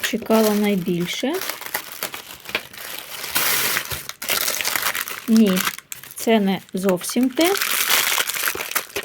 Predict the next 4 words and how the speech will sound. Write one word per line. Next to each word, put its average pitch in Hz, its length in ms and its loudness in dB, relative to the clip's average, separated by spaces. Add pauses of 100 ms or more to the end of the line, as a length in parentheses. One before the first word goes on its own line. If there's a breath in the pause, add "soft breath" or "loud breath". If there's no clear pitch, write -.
(3500)
Це 214 300 6
кашпо-підсвічник. 233 1500 4
Готуємося 240 840 6
до 202 520 6